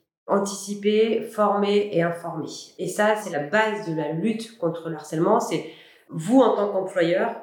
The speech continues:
déjà, informez-vous sur ce qui existe. Là, il y a eu des changements en mars deux mille vingt-deux sur tout ce qui concerne les agissements, euh, sexistes.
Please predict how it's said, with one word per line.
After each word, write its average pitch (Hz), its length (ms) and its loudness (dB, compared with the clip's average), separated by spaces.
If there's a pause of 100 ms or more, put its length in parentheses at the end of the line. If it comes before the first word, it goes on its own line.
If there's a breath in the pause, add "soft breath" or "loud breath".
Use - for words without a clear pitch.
(160)
déjà, 202 480 -4
informez-vous 233 560 4
sur - 180 -10
ce - 60 -16
qui 196 160 -12
existe. 185 260 -8
Là, 165 60 0
il 160 80 0
y - 20 4
a 156 40 6
eu 156 80 0
des 185 80 2
changements 196 760 2
en 160 40 -4
mars 170 420 0
deux 165 80 -4
mille 165 200 0
vingt-deux 170 520 -2
sur - 160 -18
tout - 120 -16
ce 175 100 -12
qui - 40 -20
concerne 165 480 -2
les 165 140 2
agissements, 170 500 2
euh, 147 60 0
sexistes. 214 640 0